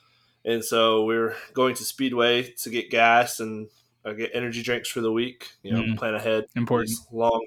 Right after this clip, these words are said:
Speaker 1: early mornings, right? And I was like, "I'm gonna open my trunk and see what's in there. Hang on just one second before we go in." And it,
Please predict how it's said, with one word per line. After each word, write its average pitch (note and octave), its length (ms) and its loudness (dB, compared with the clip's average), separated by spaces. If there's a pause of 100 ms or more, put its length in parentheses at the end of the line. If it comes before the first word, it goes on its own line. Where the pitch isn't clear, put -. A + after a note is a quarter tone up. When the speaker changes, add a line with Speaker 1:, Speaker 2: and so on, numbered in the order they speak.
(100)
Speaker 1:
early A#2 220 0
mornings, A#2+ 360 -4
right? A2 280 2 (680)
And G#2 600 0 (120)
I A2+ 100 -4
was A2+ 100 -4
like, A#2 140 4
"I'm D#3+ 100 8
gonna G#3+ 140 10
open F#3+ 220 6
my D3 100 8
trunk D3 320 6
and B2+ 80 -4
see C#3 140 -2
what's B2+ 180 0
in B2 140 -4
there. A2 340 0 (340)
Hang C3 160 2
on B2 180 4
just A2+ 160 -8
one A#2+ 120 -2
second A#2 280 0
before A2+ 180 0
we A2+ 80 -2
go G#2+ 220 2
in." G2+ 240 -6 (100)
And G#2 180 -6
it, - 60 -20